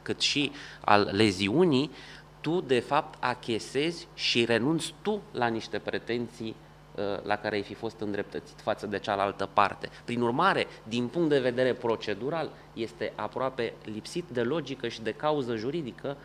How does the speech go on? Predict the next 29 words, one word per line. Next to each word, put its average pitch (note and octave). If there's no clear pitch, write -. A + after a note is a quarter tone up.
o B2
reconvențională A2
aici. F#2+
Pe B2
de A#2+
altă D#3+
parte, F#3
mai E3+
e -
un E3+
aspect -
interesant F#2+
la F2+
text. -
Textul D#3
vorbește, B2
o A2+
mie B2+
două A2+
sute A2+
treisprezece, G2
de F2
fapt, -
pentru G2
că G2+
el A#2+
este A2
textul, G2+
um, F#2